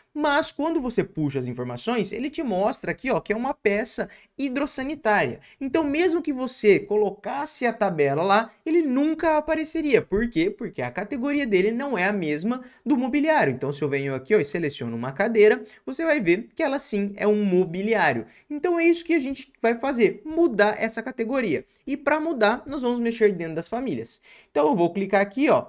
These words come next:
na minha família, venho aqui em editar a família, tá? Clico ali em editar a família, e aí ele abre essa família pra mim, ó, lavatório, Deca com coluna Ravenna. Então, tá aqui, ó,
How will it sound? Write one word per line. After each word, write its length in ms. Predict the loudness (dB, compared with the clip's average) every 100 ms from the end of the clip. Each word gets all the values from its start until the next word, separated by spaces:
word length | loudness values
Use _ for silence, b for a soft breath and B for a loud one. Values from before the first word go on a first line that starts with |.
| -4
na 180 | -4 -2
minha 180 | -4
família, 540 | -2 -2 -2 -2 -2 -4 B -14
venho 320 | -6 -4 -4
aqui 180 | -4 0
em 220 | 0 -2
editar 600 | -4 -2 -2 -2 -2 -2 -2
a 40 |
família, 640 | -2 -2 0 -2 -2 -4 -6
tá? 260 | -10 -10 -14 -10
Clico 260 | -8 -6
ali 120 | -6
em 200 | -4 -4
editar 160 | -6 -6 -10 -10
a 40 |
família, 560 | -6 -4 -4 -4 -4 -6 B B -6
e 60 |
aí 200 | -2 0
ele 140 | 0 -2
abre 440 | -2 0 -2 -2
essa 300 | -2 -2 -4
família 400 | -4 -4 -2 -4
pra 180 | -2 -2
mim, 300 | -2 -4 -4
ó, 80 | -4
lavatório, 880 | -4 -2 -2 0 2 2 2 0 -4 B _
Deca 540 | 0 4 4 2 -4 -6
com 340 | -2 -2 0
coluna 540 | 2 2 2 -2 -4 -2
Ravenna. 520 | 0 2 0 -2 -8 _
Então, 180 | -6 0
tá 100 | -2
aqui, 240 | 0 0
ó, 100 | 0